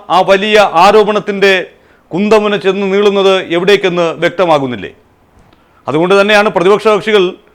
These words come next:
ഈ പ്രജ്ഞ സിംഗ് താക്കൂറിൻ്റെ പ്രസ്താവന വന്ന ഉടനെ തന്നെ തെരഞ്ഞെടുപ്പ് കമ്മീഷനെ സമീപിച്ചത്. തെരഞ്ഞെടുപ്പ് കമ്മീഷൻ ആ വിഷയം ഗൗരവത്തോടു കൂടി പഠിച്ചുകൊണ്ടിരിക്കുകയാണ്. രാജ്യം അശോക ചക്ര നൽകി ആദരിച്ച ധീരനായ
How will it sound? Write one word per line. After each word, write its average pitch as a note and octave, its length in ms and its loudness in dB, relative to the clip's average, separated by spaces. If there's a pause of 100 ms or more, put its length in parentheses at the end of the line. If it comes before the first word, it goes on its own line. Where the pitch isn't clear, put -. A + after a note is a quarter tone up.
(420)
ഈ D#3+ 100 0
പ്രജ്ഞ D#3 200 -6 (100)
സിംഗ് G#3 160 -6
താക്കൂറിൻ്റെ G3+ 500 2 (260)
പ്രസ്താവന G3+ 560 0
വന്ന F#3+ 220 0
ഉടനെ G3 280 -2
തന്നെ F#3+ 220 -2
തെരഞ്ഞെടുപ്പ് F#3+ 400 -4
കമ്മീഷനെ F#3 420 -4
സമീപിച്ചത്. D#3 460 -4
തെരഞ്ഞെടുപ്പ് D#3+ 380 -6
കമ്മീഷൻ F#3+ 320 -6 (500)
ആ D#3+ 120 2
വിഷയം G3+ 320 -2
ഗൗരവത്തോടു G3+ 560 2
കൂടി F#3+ 180 -2 (120)
പഠിച്ചുകൊണ്ടിരിക്കുകയാണ്. E3+ 800 -2
രാജ്യം F#3 340 2 (520)
അശോക G#3 240 2 (100)
ചക്ര G#3+ 260 0
നൽകി G3+ 220 0 (140)
ആദരിച്ച G3+ 360 0 (920)
ധീരനായ G#3 420 2